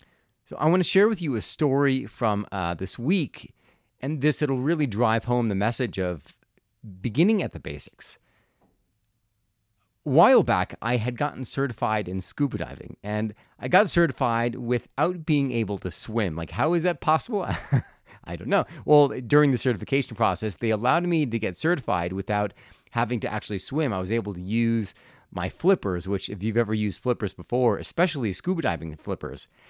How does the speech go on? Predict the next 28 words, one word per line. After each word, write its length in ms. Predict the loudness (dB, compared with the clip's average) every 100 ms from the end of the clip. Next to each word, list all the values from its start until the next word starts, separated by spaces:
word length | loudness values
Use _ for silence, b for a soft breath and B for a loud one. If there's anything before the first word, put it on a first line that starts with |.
| b
they're, 100 | -4
like, 360 | -2 -2 -4 -12 _ -20 -20 -12
literally 360 | -6 -4 -4 -6 _
two 220 | -2 -2
feet 240 | 0 -4 -4
long. 500 | 2 4 4 2 -8 b b b b b
You 180 | 0 4
don't 220 | 4 2
have 220 | -2 -2
to 100 | 0
do 360 | -2 2 4 4
much 360 | 6 4 2 -2
work 400 | 2 2 2 -2
in 100 | -2
order 260 | 0 0
to 100 | -2
be 120 | -4
buoyant 560 | -4 0 2 2 -2 -4
with 300 | -4 -4 -6 -12
those 320 | -6 -4 -4
kind, 320 | -8 -10 -6
those 280 | -4 -4 -6 -16 _
types 280 | -8 -8 -6
of 80 | -6
flippers. 480 | -2 -2 -2 -10 -16 _ _ _ _ _ _ _ _ b b b b
So 160 | -2 0
I 80 | 0
completed 800 | -2 -2 0 2 8 8 8